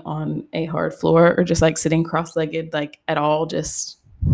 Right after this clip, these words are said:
just, like, sitting still like that is just, like, not my jam lately. Um, it can look like journaling, of course.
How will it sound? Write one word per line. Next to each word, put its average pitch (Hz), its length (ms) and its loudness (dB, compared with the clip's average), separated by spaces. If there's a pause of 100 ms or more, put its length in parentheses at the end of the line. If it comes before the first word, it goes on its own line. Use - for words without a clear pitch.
(680)
just, 170 160 0
like, 160 160 2
sitting 165 300 2
still 151 240 2
like 156 200 2
that 170 260 2
is - 80 -2
just, 156 160 -4
like, 165 160 -4
not 147 240 -2
my 151 120 0
jam 151 300 -2
lately. 180 440 -2 (560)
Um, 165 600 -4 (1080)
it 185 100 -2
can 170 140 -6
look 160 160 -6
like 147 460 -4 (540)
journaling, 151 500 2
of - 360 -14
course. - 540 -2